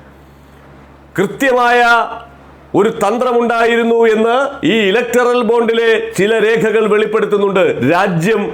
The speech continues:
അക്ഷരാർത്ഥത്തിൽ ഞെട്ടുന്ന രേഖകൾ. ഈ അറസ്റ്റിലേക്ക് നയിച്ച പ്രധാനപ്പെട്ട കണ്ടെത്തൽ ഇ ഡി നടത്തിയിരിക്കുന്നത് ഈ കേസിൽ മാപ്പുസാക്ഷികളായ ചിലരുടെ മൊഴികൾ ഉപയോഗിച്ചാണ്. അപ്പോൾ മാപ്പുസാക്ഷികളെ കൊണ്ട്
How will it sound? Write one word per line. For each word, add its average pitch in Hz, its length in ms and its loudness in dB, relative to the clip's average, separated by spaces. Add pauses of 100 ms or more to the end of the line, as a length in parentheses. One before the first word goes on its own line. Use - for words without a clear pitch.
(300)
അക്ഷരാർത്ഥത്തിൽ 208 760 -2 (160)
ഞെട്ടുന്ന 196 380 0 (360)
രേഖകൾ. 160 400 -2 (1700)
ഈ - 20 -2 (380)
അറസ്റ്റിലേക്ക് 247 680 0
നയിച്ച 240 300 -2 (720)
പ്രധാനപ്പെട്ട 240 720 -2 (140)
കണ്ടെത്തൽ 247 480 -2
ഇ - 80 2
ഡി 262 140 0
നടത്തിയിരിക്കുന്നത് 254 680 0 (160)
ഈ - 20 2 (140)
കേസിൽ 247 340 0 (320)
മാപ്പുസാക്ഷികളായ 240 920 0 (340)
ചിലരുടെ 233 400 0
മൊഴികൾ 233 340 2 (180)
ഉപയോഗിച്ചാണ്. 196 600 0 (800)
അപ്പോൾ 214 220 -4
മാപ്പുസാക്ഷികളെ 247 760 0
കൊണ്ട് 240 200 0